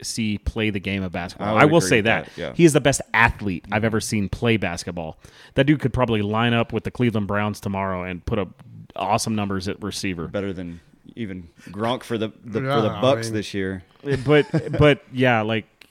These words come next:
Speaker 1: he's, he just doesn't have that. He's not gonna be able to close out games.
Speaker 2: He has, he has.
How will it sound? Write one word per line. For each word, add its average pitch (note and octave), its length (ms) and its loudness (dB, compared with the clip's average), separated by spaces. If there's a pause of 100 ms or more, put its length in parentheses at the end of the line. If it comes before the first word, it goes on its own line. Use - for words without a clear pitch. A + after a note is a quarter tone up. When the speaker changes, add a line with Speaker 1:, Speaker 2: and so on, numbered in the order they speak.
(140)
Speaker 1:
he's, A#2+ 640 -2 (1080)
he A#2+ 160 -4
just B2 220 -4
doesn't A#2 220 0
have G2+ 180 -2
that. F#2+ 200 -6 (500)
He's G#2+ 260 -4
not A#2 100 0
gonna A2+ 120 0
be G#2+ 60 2
able F#2+ 100 -2
to F2+ 60 -6
close G2 240 -2
out F2 140 -4
games. E2 320 -6 (640)
Speaker 2:
He B2 160 -2
has, B2 400 2
he G#2 140 -8
has. E2+ 480 -8